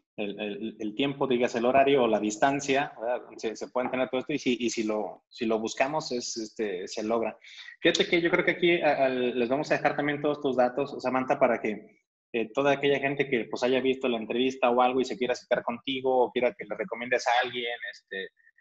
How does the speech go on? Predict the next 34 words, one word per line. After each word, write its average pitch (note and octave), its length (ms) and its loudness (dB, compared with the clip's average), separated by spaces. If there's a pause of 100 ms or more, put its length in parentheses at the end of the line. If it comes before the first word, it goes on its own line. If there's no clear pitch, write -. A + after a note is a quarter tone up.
(160)
en G#2+ 160 -2
México C3 520 0
o G#2 540 2
mismo A#2+ 320 0
en A2 60 -2
España, B2+ 500 2
no A#2+ 100 0
lo B2 120 0
sé, - 80 -4
en B2+ 80 -2
otras A#2 180 -6
partes A#2 280 -4
de B2 40 -4
España, B2+ 340 -2 (480)
que, A#2 120 0
este, G#2+ 480 -4
pueden B2 180 2
hacer C3+ 220 -2
esto C#3+ 160 0
y, D3 360 0
y C3 40 4
acercarnos, B2+ 640 2
no C3+ 120 0
solamente C#3+ 460 0
al C#3 80 6
estereotipo G#2+ 560 -2
de B2 100 0
la A2 80 0
imagen, A#2+ 460 -4
este, - 220 -10
que - 100 -14
podamos A2+ 340 -2
proyectar, G#2+ 520 -2
que, G#2+ 100 -4